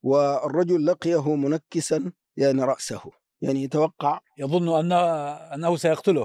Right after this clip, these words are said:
Speaker 1: فقال له بأنه يعني: "نحن الآن تمكنا من البلد وأنا أعرف ما قلت عني وكذا، لكن أقول قد عفوت عنك ابتغاء وجه الله".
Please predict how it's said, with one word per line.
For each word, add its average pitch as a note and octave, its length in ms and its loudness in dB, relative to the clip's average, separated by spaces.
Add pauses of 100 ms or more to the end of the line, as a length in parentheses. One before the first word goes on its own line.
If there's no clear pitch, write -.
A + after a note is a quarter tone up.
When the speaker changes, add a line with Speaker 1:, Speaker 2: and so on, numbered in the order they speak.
Speaker 1:
فقال D#3+ 500 0
له D#3 260 -2
بأنه D#3 760 0
يعني: B2+ 220 -2
"نحن C3+ 260 0
الآن C3 340 0
تمكنا B2+ 600 -2
من A2 140 -2
البلد C3+ 460 0
وأنا C3 240 2
أعرف B2 440 -2
ما A#2 140 -2
قلت C3 320 -2
عني B2 400 0
وكذا، C#3+ 440 0 (180)
لكن C#3+ 380 0
أقول C#3 360 -2
قد B2+ 180 -2
عفوت A#2 420 0
عنك F2 260 -10 (180)
ابتغاء A#2 440 0
وجه G#2+ 280 -10
الله". - 140 -20